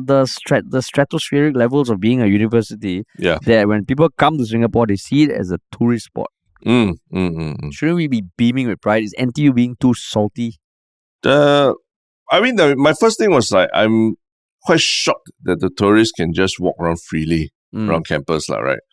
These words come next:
Speaker 2: Uh, I mean, around campus, okay, but, like, to use, uh, the facilities and, you know, go up and down the floors of the building, uh, being able to eat in the canteen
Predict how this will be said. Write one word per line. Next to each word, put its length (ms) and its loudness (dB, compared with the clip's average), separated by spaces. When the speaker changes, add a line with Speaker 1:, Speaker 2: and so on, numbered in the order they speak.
Speaker 2:
Uh, 580 2
I 60 0
mean, 160 2
around 220 2
campus, 340 -2
okay, 220 -4
but, 260 0
like, 220 0
to 100 0
use, 760 2
uh, 480 -2
the 80 -8
facilities 640 -2
and, 140 -4
you 140 -4
know, 120 -2
go 280 0
up 140 0
and 180 -6
down 320 0
the 340 -4
floors 340 0
of 80 -6
the 80 -8
building, 560 -2
uh, 480 -2
being 260 2
able 160 2
to 320 2
eat 200 -2
in 60 -6
the 140 -4
canteen 720 -2